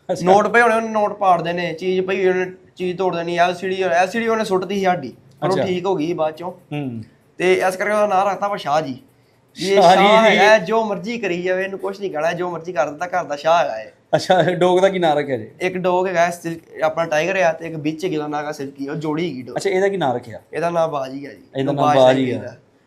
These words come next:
Speaker 1: ਬਾਜ, ਅੱਛਾ, ਜਦੋਂ ਬਾਜ ਕਹਿੰਦੇ ਜੋ,
Speaker 2: ਹਾਂਜੀ।
Speaker 1: ਤਾਂ ਇਹਨੂੰ ਸਮਝ ਲੱਗਦੀ ਕਿ ਮੈਨੂੰ ਬੁਲਾ ਰਹੇ ਨੇ?
Speaker 2: ਹਾਂ, ਹਾਂ।
Speaker 1: ਲੱਗ ਜਾਂਦੀ ਸਮਝ।
Speaker 2: ਇਹ ਥੱਲੇ, ਥੱਲੇ ਹੋਵੇ, ਬਾਜ ਕਹਿ ਕੇ ਹੱਥ ਅੱਗੇ ਕਰੀਦਾ ਤੇ ਆ ਕੇ ਛਾਲ ਮਾਰ ਕੇ ਹੱਥ 'ਤੇ ਬਹਿ ਜਾਂਦਾ ਹੈ।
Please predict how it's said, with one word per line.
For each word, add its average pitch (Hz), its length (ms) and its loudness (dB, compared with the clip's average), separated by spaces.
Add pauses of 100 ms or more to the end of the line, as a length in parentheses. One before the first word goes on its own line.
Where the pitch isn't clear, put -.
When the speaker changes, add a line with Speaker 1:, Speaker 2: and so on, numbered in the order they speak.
(200)
Speaker 1:
ਬਾਜ, 139 320 6 (160)
ਅੱਛਾ, 214 240 2
ਜਦੋਂ 180 260 -2
ਬਾਜ 151 400 6
ਕਹਿੰਦੇ 160 340 -2
ਜੋ, 151 280 -8 (200)
Speaker 2:
ਹਾਂਜੀ। 139 220 -6
Speaker 1:
ਤਾਂ 175 120 6
ਇਹਨੂੰ 180 300 -2
ਸਮਝ 175 220 -2
ਲੱਗਦੀ 151 260 2
ਕਿ 208 60 -8
ਮੈਨੂੰ 202 240 -4
ਬੁਲਾ 190 180 4
ਰਹੇ 170 100 -4
ਨੇ? 170 120 -14 (140)
Speaker 2:
ਹਾਂ, 175 120 6
ਹਾਂ। 151 340 0
Speaker 1:
ਲੱਗ 135 100 2
ਜਾਂਦੀ 131 240 -4
ਸਮਝ। 107 260 -14
Speaker 2:
ਇਹ 185 160 0
ਥੱਲੇ, 190 280 -2
ਥੱਲੇ 190 260 -2
ਹੋਵੇ, 180 380 0 (320)
ਬਾਜ 170 300 6
ਕਹਿ 185 200 2
ਕੇ 190 80 -2
ਹੱਥ 190 220 2
ਅੱਗੇ 151 180 -8
ਕਰੀਦਾ 160 260 -6
ਤੇ 180 80 0
ਆ 160 120 4
ਕੇ 165 80 -6
ਛਾਲ 151 260 -2
ਮਾਰ 151 180 -4
ਕੇ 165 100 -8
ਹੱਥ 165 100 -10
'ਤੇ 131 100 -18
ਬਹਿ 127 120 -12
ਜਾਂਦਾ 131 220 -14
ਹੈ। 104 100 -20